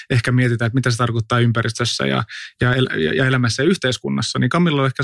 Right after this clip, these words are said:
vähän samanlainen tarina taustalla. Ja tää on itse asiassa johtanut sitten, että tällä hetkellä hän on tunnevalmentaja ja, ja kirjoittanut ja kuvittanut teokset Tunnekuvakirja ja Johda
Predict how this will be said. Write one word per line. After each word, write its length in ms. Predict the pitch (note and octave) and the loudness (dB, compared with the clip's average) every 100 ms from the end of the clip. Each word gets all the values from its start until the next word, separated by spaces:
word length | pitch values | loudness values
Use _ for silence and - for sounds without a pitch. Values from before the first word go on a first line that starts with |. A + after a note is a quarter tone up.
| C3 | -2
vähän 140 | C#3+ | 0
samanlainen 420 | C3+ C#3 B2 A#2 | 2 2 0 0
tarina 300 | G#2+ A#2+ A2+ | -2 -4 -4
taustalla. 480 | A#2+ C3+ - - - - - - | -2 -2 -2 -8 -8 -8 -8 -4
Ja 60 | C3 | -4
tää 140 | - F#3 | 0 2
on 120 | F#3 | 2
itse 220 | F#3+ - | 0 -4
asiassa 140 | C#3 E3+ | -4 -2
johtanut 360 | E3+ C3+ B2+ | -2 -2 -2
sitten, 300 | - C#3 - | -2 -4 -2
että 120 | A#2 | -4
tällä 180 | - C#3 | 0 0
hetkellä 340 | A#2+ - B2+ A#2+ | 0 0 0 2
hän 140 | C3+ | 2
on 160 | F#3 D#3 | 2 0
tunnevalmentaja 760 | B2+ A2+ A#2 - - - C3 A#2+ - - - - | 0 -2 -4 -4 -4 -2 -2 -2 -6 -18 -6 0
ja, 240 | C3 C3 | 2 4
ja 280 | C3 C3 B2 A#2 _ _ _ - | 2 2 0 -6 _ _ _ -4
kirjoittanut 440 | E3 D3 - C3 | 0 0 0 0
ja 80 | B2+ | 0
kuvittanut 500 | D3 C#3 - B2 A#2 | 0 -4 0 0 0
teokset 360 | - A#2+ - A2 - | 0 -2 -2 -6 -2
Tunnekuvakirja 840 | D3+ E3 - D3 C3 C#3+ C3+ C3 A2+ - - - - | 0 0 0 -2 0 0 0 0 -2 -12 -20 -18 -2
ja 360 | C3+ C3+ C3 C3 | 2 4 4 2
Johda 360 | C3+ D#3+ C#3 | 2 0 -2